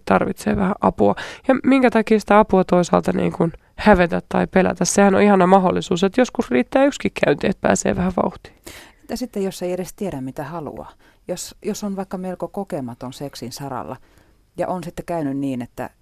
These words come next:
Speaker 2: ei ole saanut tyydyttävää seksiä, niin onko siinä sitten mitään tehtävissä?
Speaker 1: No toi on itse asiassa aika yleinen syy, miksi tullaan seksuaaliterapiaan. Ainakin mun vastaanotolla käy paljonkin ihmisiä, sekä naisia että miehiä. Ja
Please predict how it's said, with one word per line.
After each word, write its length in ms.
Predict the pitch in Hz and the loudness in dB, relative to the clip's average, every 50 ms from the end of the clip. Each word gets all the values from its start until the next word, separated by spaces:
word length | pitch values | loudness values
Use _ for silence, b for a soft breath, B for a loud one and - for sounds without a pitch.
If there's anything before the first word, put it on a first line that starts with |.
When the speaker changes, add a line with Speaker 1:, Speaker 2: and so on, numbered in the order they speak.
| _ _ - | _ _ -8
Speaker 2:
ei 160 | 208 196 156 | -6 -6 -6
ole 140 | 151 160 175 | -6 -8 -8
saanut 380 | - - - 147 131 123 117 - _ _ _ _ _ _ _ _ | -10 -10 -12 -10 -10 -12 -14 -16 _ _ _ _ _ _ _ _
tyydyttävää 540 | - 170 135 123 135 _ - 127 - 73 - | -10 -10 -8 -10 -10 _ -18 -16 -14 -14 -14
seksiä, 460 | - - - - - - - 143 156 - _ _ _ _ _ _ _ _ _ _ _ - | -12 -14 -16 -16 -16 -16 -16 -16 -18 -20 _ _ _ _ _ _ _ _ _ _ _ -16
niin 220 | - 139 143 127 - _ _ _ _ _ _ _ _ _ _ _ _ _ _ _ - | -12 -12 -12 -12 -12 _ _ _ _ _ _ _ _ _ _ _ _ _ _ _ -16
onko 200 | 147 147 139 - | -16 -14 -14 -14
siinä 260 | 135 - 165 160 151 | -12 -10 -8 -8 -8
sitten 240 | 147 - - 165 151 | -10 -10 -10 -12 -10
mitään 280 | 156 156 - 156 147 - | -10 -10 -8 -10 -8 -4
tehtävissä? 640 | - 185 170 - - - - - - - - - - _ _ _ _ _ _ _ b b b b b b b b b - | -4 -4 -4 -6 -10 -16 -16 -16 -18 -18 -18 -18 -20 _ _ _ _ _ _ _ b b b b b b b b b -2
Speaker 1:
No 60 | 233 | 2
toi 180 | - 285 311 302 | 4 6 6 6
on 60 | 233 | 6
itse 160 | 196 - - | 4 4 2
asiassa 120 | 202 185 208 | 4 4 4
aika 180 | 202 - 214 - - _ _ _ - | 4 4 2 -2 -2 _ _ _ 0
yleinen 480 | - 269 277 269 233 196 170 180 180 175 | 4 6 6 8 6 6 4 2 -2 -2
syy, 200 | 165 180 175 170 | 0 2 2 2
miksi 200 | 175 175 175 - - | 0 -2 -6 -4 2
tullaan 380 | - 240 220 190 180 170 180 | 4 4 6 6 6 4 2
seksuaaliterapiaan. 1120 | 180 - - - - - - - - - - - - 196 - - _ - - 190 196 - - | 2 0 -6 -6 -4 0 0 0 0 0 -2 -2 -2 -2 -2 -4 _ -2 -2 0 0 0 0
Ainakin 300 | 185 185 190 190 214 214 | 0 -2 -2 -2 0 2
mun 260 | 208 214 214 202 180 | 4 4 4 4 4
vastaanotolla 720 | 180 180 180 - - 196 190 190 185 185 180 180 185 185 180 | 2 0 0 2 2 2 4 4 2 2 2 2 2 2 0
käy 180 | - - 185 | 0 0 0
paljonkin 500 | 170 - 196 190 185 185 180 - - - | 2 4 4 4 4 2 0 -2 -2 0
ihmisiä, 420 | 220 196 190 202 180 - 190 185 185 B B B B B B B B B | 2 2 2 2 0 0 0 -2 -2 B B B B B B B B B
sekä 280 | - - 226 - 269 226 | -2 -2 2 4 4 6
naisia 340 | 196 190 185 180 175 175 | 6 4 4 4 2 0
että 200 | 175 - - - | -4 -4 -2 0
miehiä. 480 | 185 175 170 175 175 175 175 170 170 170 | 2 2 4 2 2 2 2 2 2 2
Ja 120 | 175 180 | 2 2